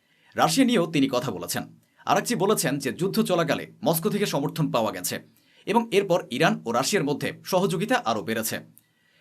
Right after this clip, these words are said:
রাশিয়া সরাসরি ইরানকে একটি পারমাণবিক শক্তি হিসেবে প্রতিষ্ঠা করতে ব্যাপকভাবে সাহায্য করছে। নানা রিপোর্টে এমন তথ্যই সামনে আসছে।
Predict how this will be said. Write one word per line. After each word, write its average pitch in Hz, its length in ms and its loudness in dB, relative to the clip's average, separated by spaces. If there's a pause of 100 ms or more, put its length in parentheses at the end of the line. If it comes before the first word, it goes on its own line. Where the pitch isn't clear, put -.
(140)
রাশিয়া 160 260 4
সরাসরি 196 480 0
ইরানকে 160 320 0
একটি 160 300 -6
পারমাণবিক 202 540 0
শক্তি 156 280 -2
হিসেবে 131 300 -2
প্রতিষ্ঠা 147 400 -4
করতে 156 420 -4 (220)
ব্যাপকভাবে 160 520 0
সাহায্য 120 340 0
করছে। 113 360 -4 (560)
নানা 170 200 4
রিপোর্টে 220 480 2
এমন 160 280 -2
তথ্যই - 360 -2
সামনে 113 320 0
আসছে। 92 240 -4